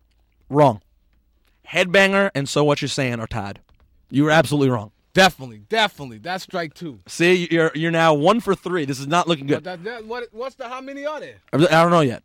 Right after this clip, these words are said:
Speaker 1: We're, we're, there's a big list.
Speaker 2: Nah, that's not fair.
Speaker 1: That's a big list. I'm just saying, if your
Speaker 2: What
Speaker 1: perc-,
Speaker 2: am I, one for three?
Speaker 1: if, yeah, if your
Speaker 2: That's
Speaker 1: perc-,
Speaker 2: nothing.
Speaker 1: if your percentage is over
Speaker 2: <laughs>
Speaker 1: fifty,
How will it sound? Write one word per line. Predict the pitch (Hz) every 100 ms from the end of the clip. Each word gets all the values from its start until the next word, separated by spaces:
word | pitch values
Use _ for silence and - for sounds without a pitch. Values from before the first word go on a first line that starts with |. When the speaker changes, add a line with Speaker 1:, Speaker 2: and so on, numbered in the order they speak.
| -
Speaker 1:
We're, | 135 143
we're, | 156 147
there's | 151 156
a |
big | 151 180
list. | 175 147
Speaker 2:
Nah, | 147
that's | 165 180
not | 175 151
fair. | 170 160 123
Speaker 1:
That's | 151
a | 170
big | 170 185
list. | 214 156 143
I'm | 185
just | 196
saying, | 214 165 _ _ -
if | 160
your | 190
Speaker 2:
What | 247
Speaker 1:
perc-, | 226
Speaker 2:
am |
I, |
one | 208 262
for | 247
three? | - 277 339 320
Speaker 1:
if, | 180
yeah, | 185 220
if |
your | 165
Speaker 2:
That's | 180 180
Speaker 1:
perc-, | 226
Speaker 2:
nothing. | 339 208 185 -
Speaker 1:
if | 165
your | 202
percentage | 175 - 226 240
is | 196
over | 220 202
Speaker 2:
<laughs> |
Speaker 1:
fifty, | - 233 -